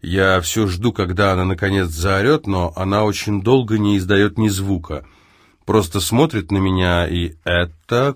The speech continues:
куда страшнее крика. Наконец она говорит: "Впечатляют".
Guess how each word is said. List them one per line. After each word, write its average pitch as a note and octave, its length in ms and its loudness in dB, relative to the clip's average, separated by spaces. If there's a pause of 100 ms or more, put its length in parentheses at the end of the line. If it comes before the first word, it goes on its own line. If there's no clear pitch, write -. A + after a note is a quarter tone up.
куда G2 560 -4
страшнее F2 640 -4
крика. D#2 500 -8 (560)
Наконец G2+ 920 0
она G2 280 2
говорит: F2 540 -4 (580)
"Впечатляют". E2+ 1300 -6